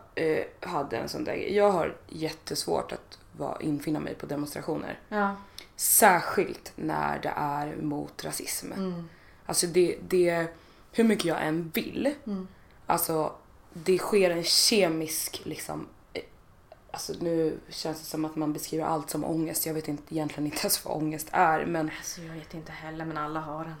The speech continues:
Speaker 1: Ja, precis. Ja, ja, men det, det, det känns som att, ah, jag vet inte. Ja, i alla fall. Det, det, det, det händer någonting i mig som
Speaker 2: Ja.
Speaker 1: är extremt jobbigt.
Speaker 2: Mm.
Speaker 1: Ehm, och jag, eh, tycker ändå så här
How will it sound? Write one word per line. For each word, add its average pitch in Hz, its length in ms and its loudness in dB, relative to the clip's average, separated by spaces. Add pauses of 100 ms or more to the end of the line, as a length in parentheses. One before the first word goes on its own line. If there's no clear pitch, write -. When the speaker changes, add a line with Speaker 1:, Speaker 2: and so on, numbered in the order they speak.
Speaker 1:
Ja, 247 480 12
precis. - 300 4 (100)
Ja, 214 120 10
ja, 311 300 12
men 240 120 8
det, 220 220 6
det, 202 300 0 (180)
det 208 100 4
känns 202 220 6
som 190 140 4
att, - 280 -2
ah, - 180 4 (220)
jag - 80 -6
vet - 120 -8
inte. - 220 -8
Ja, - 220 4
i - 60 0
alla - 80 -2
fall. - 120 -4
Det, 233 120 6
det, 233 300 2
det, 220 220 -2
det 254 100 2
händer 180 440 8
någonting 160 360 -2
i 170 180 4
mig 156 240 0
som 160 260 0
Speaker 2:
Ja. 151 60 2
Speaker 1:
är 156 160 0
extremt - 920 0
jobbigt. 180 680 0
Speaker 2:
Mm. 202 180 -2 (600)
Speaker 1:
Ehm, 165 680 6 (540)
och 202 200 6
jag, 202 540 12
eh, 202 60 -2 (1300)
tycker 226 440 10
ändå 269 400 12
så - 160 -4
här - 180 2